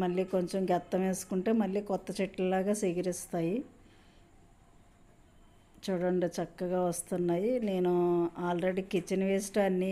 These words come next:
వేసాను. ఇప్పుడు కిందన ఒకసారి తవ్వేసుకుని మనం రోజు వాటర్ పెట్టేసుకుంటే మళ్ళీ మామూలుగా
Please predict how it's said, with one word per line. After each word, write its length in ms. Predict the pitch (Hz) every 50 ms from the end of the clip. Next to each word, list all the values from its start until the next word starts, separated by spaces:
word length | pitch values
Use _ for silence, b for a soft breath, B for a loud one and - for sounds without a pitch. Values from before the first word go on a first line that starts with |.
| 185
వేసాను. 480 | 180 175 170 - - 196 175 175 202 262 330 - B B B B B B B B - - 190
ఇప్పుడు 220 | - - 185 190 - -
కిందన 400 | 185 180 180 180 180 185 185 185 180
ఒకసారి 420 | - - - 202 180 175 175 190 202 202 190
తవ్వేసుకుని 760 | 180 175 170 175 185 185 180 185 - - 202 180 185 214 277 330 - - B B B B B B B B - - - - - - - - - - - - 214
మనం 220 | 190 185 185 185 185 185
రోజు 260 | 180 175 175 175 190 190 190
వాటర్ 300 | 185 180 175 180 185 185 202
పెట్టేసుకుంటే 640 | 185 175 180 - 185 180 180 - - 196 196 208 240 247 262
మళ్ళీ 240 | 233 208 196 202 208 208 208 196
మామూలుగా 460 | 185 185 185 185 185 190 190 208